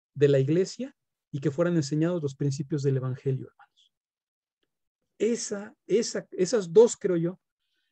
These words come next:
eh, son las razones principales por la que se est-, por las que se estableció este orden, hermanos.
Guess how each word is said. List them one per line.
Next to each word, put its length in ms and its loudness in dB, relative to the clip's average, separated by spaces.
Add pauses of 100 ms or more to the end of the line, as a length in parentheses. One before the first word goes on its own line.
(160)
eh, 160 2
son 180 -2
las 100 2
razones 280 -4
principales 480 -4
por 160 -4
la 80 -2
que 100 -8
se 80 -10
est-, 260 -10
por 140 -2
las 140 -2
que 80 -6
se 100 -6
estableció 580 -4
este 260 -4
orden, 360 -2
hermanos. 520 -20